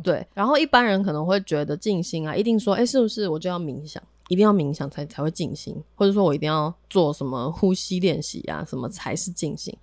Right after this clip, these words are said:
它其实没有那么狭隘，就所有的可以让你真的静下来，或者是达到情绪上的一些放松啊、舒压啊等等的，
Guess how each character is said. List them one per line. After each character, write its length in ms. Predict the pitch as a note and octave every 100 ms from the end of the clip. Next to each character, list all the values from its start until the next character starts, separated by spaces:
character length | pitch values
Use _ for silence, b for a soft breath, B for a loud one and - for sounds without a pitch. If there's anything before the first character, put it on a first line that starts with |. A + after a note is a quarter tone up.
| b
它 80 | D#4+
其 120 | B3
实 120 | G3 F#3+
没 120 | G3+
有 120 | E3+
那 40 |
么 80 | E3
狭 260 | - - -
隘， 220 | - C3+ b b b
就 160 | B3 B3+
所 340 | - E3+ G#3
有 240 | B3+ D3+ -
的 280 | E2 G#1 _ _ -
可 180 | F#3+
以 120 | G#3+ E3
让 320 | F#3 F3+ D#3+
你 200 | C#3 - _
真 140 | - F#3
的 140 | F3
静 220 | E3+ F#3+
下 260 | E3 F3 D3
来， 200 | - -
或 180 | E3 F3
者 100 | D#3+
是 240 | - D#3+
达 200 | D3+ D3
到 220 | D3+ E3+
情 240 | D#3+ C#3+ D3+
绪 220 | - E3
上 260 | E3+ D#3+ E3
的 160 | -
一 180 | - D#3+
些 340 | - D#3 D3 - b b _
放 220 | G3+ E3
松 400 | D3+ E3 D3 D3
啊、 240 | D3 D3 D3
舒 340 | - F3 E3
压 180 | E3+ D#3
啊 240 | D3+ D3 C#3
等 240 | C#3+ F#3
等 200 | E3+ D#2
的， 220 | C#2 -